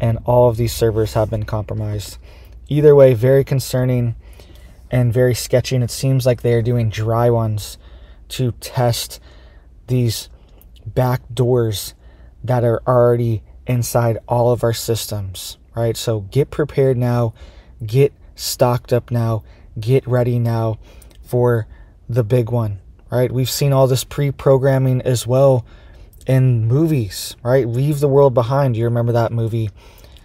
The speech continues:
that came out a few months ago with Julia Roberts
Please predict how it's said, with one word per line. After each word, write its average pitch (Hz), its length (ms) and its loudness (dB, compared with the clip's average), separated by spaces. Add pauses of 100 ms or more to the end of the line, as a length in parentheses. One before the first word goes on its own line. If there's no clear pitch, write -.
(200)
that 120 180 -2
came 117 260 -2
out 110 240 -2 (120)
a 113 100 -2
few 123 220 -6
months 120 260 -2
ago 117 240 0
with 113 140 0
Julia 120 420 2
Roberts 117 680 0